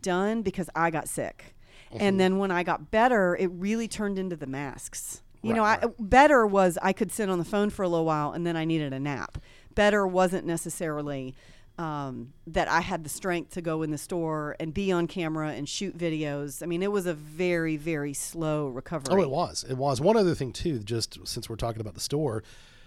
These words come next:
Speaker 2: um, and things that I've learned from you, i-, is furniture being ordered, s-,
Speaker 1: Mm-hmm.
Speaker 2: especially ordered from some of the, uh,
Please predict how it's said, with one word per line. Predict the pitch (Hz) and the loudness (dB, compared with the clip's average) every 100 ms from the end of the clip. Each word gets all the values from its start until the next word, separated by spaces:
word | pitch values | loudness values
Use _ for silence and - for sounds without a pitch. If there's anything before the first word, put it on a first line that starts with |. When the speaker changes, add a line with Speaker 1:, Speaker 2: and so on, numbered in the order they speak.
| - - - | -20 -14 0
Speaker 2:
um, | 143 127 117 - | 2 2 0 -8
and | - 110 | -6 -2
things | 147 120 | 0 0
that | 123 | -2
I've | 117 | -2
learned | 127 120 | -2 -4
from | 104 98 | -8 -10
you, | 160 160 104 - - | -6 -4 -6 -12 -16
i-, | 123 | -14
is | - - 113 | -10 -8 -8
furniture | - - 147 175 170 131 135 | -8 -8 -6 -6 -6 -6 -6
being | 110 123 107 - | -4 -6 -8 -8
ordered, | 127 113 82 - | -10 -10 -14 -14
s-, | - - - - | -14 -14 -18 -10
Speaker 1:
Mm-hmm. | 104 226 | -6 -6
Speaker 2:
especially | 302 151 - 135 | -2 -2 -2 -2
ordered | 127 123 | -2 -6
from | 107 117 110 | -8 -8 -6
some | - 110 | -8 -8
of | 101 95 | -10 -10
the, | 104 101 98 | -10 -10 -10
uh, | 98 | -12